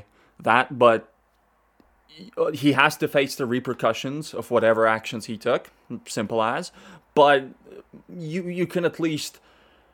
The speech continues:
there is something understandable in it,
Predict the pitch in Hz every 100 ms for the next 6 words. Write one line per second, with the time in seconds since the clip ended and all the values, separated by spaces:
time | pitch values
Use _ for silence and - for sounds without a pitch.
0 | _ _ _ _ 143 160 165 180 - -
1 | 151 147 143 131 123 117 - 127 123 -
2 | 127 120 113 113 110 107 107